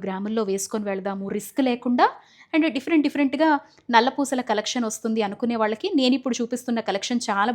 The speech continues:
బాగుంటుంది. And ప్రెజెంట్ అయితే ఆగస్ట్ ఫస్ట్ నుంచి థర్టీ ఫస్ట్ వరకు మీరు ఏది తీసుకున్నా కూడా హ్యాపీగా ప్రతి గ్రామ్ మీద సెవెంటీ నైన్ రూపీస్ ఇంకా లెస్ అవుతుంది కాబట్టి, ఆఫర్ నడుస్తుంది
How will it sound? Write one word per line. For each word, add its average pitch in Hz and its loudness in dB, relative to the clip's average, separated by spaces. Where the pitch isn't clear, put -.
బాగుంటుంది. 214 -4
And 226 2
ప్రెజెంట్ 294 2
అయితే 311 -2
ఆగస్ట్ 285 2
ఫస్ట్ 247 0
నుంచి 262 0
థర్టీ 240 -4
ఫస్ట్ 226 -6
వరకు 240 -2
మీరు 208 2
ఏది 240 2
తీసుకున్నా 233 -2
కూడా 311 4
హ్యాపీగా 233 2
ప్రతి 226 -2
గ్రామ్ 220 2
మీద 240 0
సెవెంటీ 277 2
నైన్ 247 2
రూపీస్ 262 -4
ఇంకా 254 2
లెస్ - -4
అవుతుంది 233 0
కాబట్టి, 214 0
ఆఫర్ 240 2
నడుస్తుంది 208 -6